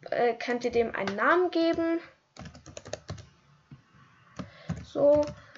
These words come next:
Ähm, darunter Spielermodell wieder k-, äh, klassisch oder schlank. Also, dass es halt klassisch ist, dass die Arme vier Pixel breit sind und schlank ist, dass sie drei Pixel breit sind.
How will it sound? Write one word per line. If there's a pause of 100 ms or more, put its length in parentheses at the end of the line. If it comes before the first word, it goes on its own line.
(300)
Ähm,
darunter
Spielermodell
wieder (640)
k-,
äh,
klassisch
oder
schlank.
Also,
dass
es
halt
klassisch
ist, (300)
dass
die (100)
Arme
vier
Pixel
breit
sind
und
schlank
ist,
dass
sie
drei
Pixel
breit
sind.